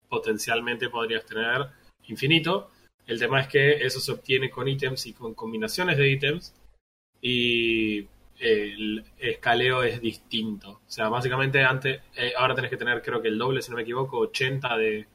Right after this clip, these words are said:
de ability haste para lograr el mismo cooldown reduction que tenías antes.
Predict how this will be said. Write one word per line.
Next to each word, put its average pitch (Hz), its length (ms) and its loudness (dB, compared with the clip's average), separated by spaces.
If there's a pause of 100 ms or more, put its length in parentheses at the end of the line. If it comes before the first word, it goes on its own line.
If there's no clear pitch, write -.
(340)
de 107 520 4
ability 113 340 0
haste 117 360 -2
para 117 220 2
lograr 110 320 4
el 113 120 0
mismo 113 280 -6
cooldown 113 280 -4
reduction 110 360 0
que 107 60 -6
tenías 101 320 -12
antes. - 320 -20